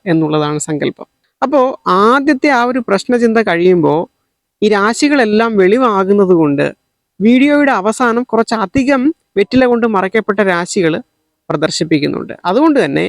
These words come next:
വേറിട്ട ഫലചിന്തയ്ക്ക് അല്ലെങ്കിൽ ദിവസേന ഏതെങ്കിലുമൊക്കെ പുതിയ കാര്യങ്ങളിൽ നിങ്ങൾക്ക് അഭിപ്രായം ആരായണം, അല്ലെങ്കിൽ ജ്യോത്സ്യന്റെ സഹായം കൂടാതെ സുബ്രഹ്മണ്യ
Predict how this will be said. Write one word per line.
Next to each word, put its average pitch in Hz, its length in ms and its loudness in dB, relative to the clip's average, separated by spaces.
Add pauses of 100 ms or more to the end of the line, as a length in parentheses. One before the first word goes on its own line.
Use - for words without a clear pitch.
(460)
വേറിട്ട 247 580 0 (140)
ഫലചിന്തയ്ക്ക് 196 680 -2 (160)
അല്ലെങ്കിൽ 208 300 2 (640)
ദിവസേന 262 460 2 (140)
ഏതെങ്കിലുമൊക്കെ 240 480 0
പുതിയ 226 180 4 (100)
കാര്യങ്ങളിൽ 226 460 0 (120)
നിങ്ങൾക്ക് 190 380 2
അഭിപ്രായം 185 540 -2 (120)
ആരായണം, 170 520 0 (140)
അല്ലെങ്കിൽ 165 300 0 (340)
ജ്യോത്സ്യന്റെ 196 460 0
സഹായം 185 480 -2
കൂടാതെ 165 400 0 (320)
സുബ്രഹ്മണ്യ 170 460 2